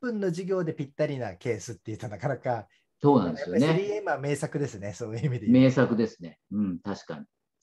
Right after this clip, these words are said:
Speaker 1: で、しかもなんか、あの、大企業がやったっていうところもとてもいいし。
Speaker 2: うん。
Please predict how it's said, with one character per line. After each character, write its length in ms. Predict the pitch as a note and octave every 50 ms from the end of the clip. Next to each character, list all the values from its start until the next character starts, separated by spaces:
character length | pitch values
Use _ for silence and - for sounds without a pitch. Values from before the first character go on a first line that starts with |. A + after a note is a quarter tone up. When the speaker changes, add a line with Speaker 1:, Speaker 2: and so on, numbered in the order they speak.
| _ -
Speaker 1:
で、 80 | B2
し 160 | A#2 - C#3+ D3
か 100 | B2+ -
も 120 | C#3 C3
な 40 | A#2+
ん 20 |
か、 60 | B2 C3 C3+ _ - A#2 G#2+ G#2+
あ 40 | G#2
の、 260 | G#2+ G2+ G2+ G2+ F#2+
大 340 | A2 D3+ F#3 A#3 B3 B3 -
企 200 | - B3 A#3 B3+
業 280 | C4 A#3+ A3 G3 F3+
が 140 | F3+ G3+ G#3+
や 160 | G3+ E3 C#3
っ 120 | C3+ - _ -
た 100 | D#3 D3
っ 120 | C#3+ -
て 100 | - D3+
い 40 | C3
う 60 | A#2+
と 100 | A#2 A2+
こ 100 | - B2+
ろ 100 | B2 A#2+
も 80 | G#2+ G#2
と 100 | - G2
て 100 | F2 A2+
も 140 | G#2+ G#2 G#2+
い 120 | G#2+ G#2+
い 40 | G#2
し。 480 | F2 - - G2+ F#2 F2+ F#2 F2+ E2 - -
Speaker 2:
う 60 | A2+
ん。 540 | A#2 A#2 A2+ G#2+ G2+ F#2+ F2+ F2 D#2+ D2+